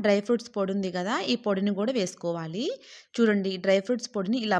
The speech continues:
బరకగా వేసుకోవాలన్నమాట. కొంచెం ముక్కలు ముక్కలుగా తగిలేలాగా వేసుకుంటే బిస్కెట్స్ చాలా బాగుంటాయి, తినేటప్పుడు కూడా తగులుతూ ఉంటుంది మధ్య మధ్యలో.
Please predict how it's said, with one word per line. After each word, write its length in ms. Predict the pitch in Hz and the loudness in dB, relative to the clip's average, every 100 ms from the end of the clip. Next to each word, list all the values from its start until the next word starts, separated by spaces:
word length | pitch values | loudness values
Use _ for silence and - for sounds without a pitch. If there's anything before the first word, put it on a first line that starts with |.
| 170 | 0
బరకగా 360 | 180 180 202 240 | -2 -2 0 0
వేసుకోవాలన్నమాట. 800 | 185 - - 175 175 175 175 170 185 | 0 -4 -6 -4 -4 -4 -6 -8 -8
కొంచెం 220 | 185 180 185 | -6 -6 -6
ముక్కలు 220 | 185 190 190 | -6 -6 -6
ముక్కలుగా 280 | 185 196 202 196 | -6 -4 -4 -4
తగిలేలాగా 480 | 175 185 185 180 185 | -4 -2 -2 -4 -4
వేసుకుంటే 420 | 180 - 175 254 208 | -6 -8 -8 -6 -6
బిస్కెట్స్ 360 | - - 190 - | -6 -6 -6 -4
చాలా 160 | 190 175 | -4 -6
బాగుంటాయి, 420 | 170 175 185 180 175 | -6 -4 -6 -8 -8
తినేటప్పుడు 440 | 170 175 180 180 180 | -8 -8 -10 -10 -10
కూడా 100 | 190 | -8
తగులుతూ 340 | 175 170 175 190 | -8 -8 -6 -6
ఉంటుంది 340 | 175 170 165 254 466 - - - | -8 -10 -8 -8 -8 -14 -14 -8
మధ్య 200 | 180 190 190 | -6 -4 -6
మధ్యలో. 320 | 170 160 202 | -6 -6 -6